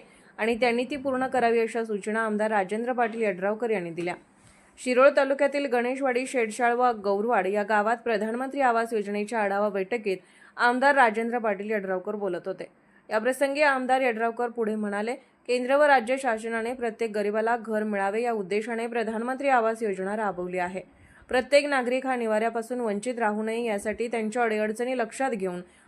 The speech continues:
प्रत्येक लाभार्थ्याला या योजनेचा लाभ मिळाला पाहिजे, त्यासाठी प्रशासनाने काम करावे."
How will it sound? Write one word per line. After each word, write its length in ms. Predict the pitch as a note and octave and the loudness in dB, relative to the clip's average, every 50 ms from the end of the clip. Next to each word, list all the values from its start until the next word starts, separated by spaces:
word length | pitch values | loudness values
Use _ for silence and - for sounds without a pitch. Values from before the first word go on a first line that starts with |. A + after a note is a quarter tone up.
| - _ | -12 _
प्रत्येक 360 | - B3 B3 B3 C4+ D4 B3 | 0 0 0 2 0 0 2
लाभार्थ्याला 600 | C#4+ C4+ A#3 G#3+ G3+ A#3 A#3 A3+ A#3+ A3 A3 A3 A#3 | 4 4 4 4 4 2 0 2 0 2 2 2 2
या 120 | A#3+ A#3+ | 2 2
योजनेचा 560 | A3+ G#3 G3 F#3+ F#3+ G3+ A3 A#3 A#3 C4+ C4 | 2 2 0 0 -2 -2 -4 -4 -2 -2 -2
लाभ 240 | A#3 G#3+ F#3+ G3 G3 | 0 2 2 2 2
मिळाला 340 | G#3+ G#3+ G3+ F#3 F#3 F#3+ G#3 | 0 0 0 0 0 0 0
पाहिजे, 420 | G#3 A3 A3 A3 A3+ G3 A#3+ B3+ C#4 - - - - - _ | 0 -2 -2 -2 -2 -2 -2 -2 -2 -6 -14 -20 -20 -10 _
त्यासाठी 360 | - A#3+ B3+ C4 C4+ B3+ D4 | 0 2 2 2 2 0 0
प्रशासनाने 640 | D4+ C4+ C4 B3+ B3+ B3 B3 B3 A#3+ A3+ G#3 G3+ A3 A#3 | 0 0 0 0 0 -2 -4 -2 -4 -2 -2 -2 -2 0
काम 280 | A3+ A#3 G3+ F#3+ F#3 | 0 0 0 0 -2
करावे." 380 | F3+ G3 F#3+ F3+ F3+ F3+ F#3+ | -2 -2 0 0 0 0 0